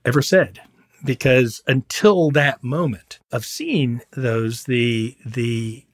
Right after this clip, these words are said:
idea was that really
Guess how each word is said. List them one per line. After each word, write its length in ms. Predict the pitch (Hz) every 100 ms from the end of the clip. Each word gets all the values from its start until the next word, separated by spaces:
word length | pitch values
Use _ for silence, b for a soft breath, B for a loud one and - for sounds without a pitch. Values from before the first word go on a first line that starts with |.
| _
idea 480 | 139 117 107 180 262
was 300 | 170 113 110
that 200 | 117 120 - B B B
really 640 | 135 139 185 196 151 131